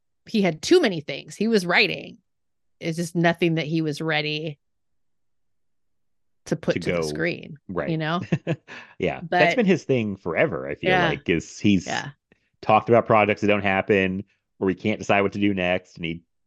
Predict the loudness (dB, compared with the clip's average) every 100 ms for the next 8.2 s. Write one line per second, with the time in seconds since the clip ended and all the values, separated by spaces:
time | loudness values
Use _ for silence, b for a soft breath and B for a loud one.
0 | -4 0 0 2 0 0 -4 -8 _ _
1 | -8 -8 -6 -2 0 2 2 2 0 -2
2 | -4 -6 0 0 0 -2 -10 -4 -2 0
3 | 0 0 -4 B B B -4 -4 -4 -4
4 | -6 -4 -2 0 4 6 6 4 2 2
5 | 4 4 2 0 0 -2 0 0 0 0
6 | -4 -8 -8 -10 -8 -4 -4 -2 -2 2
7 | 4 4 4 4 4 2 0 -8 -6 -6
8 | -8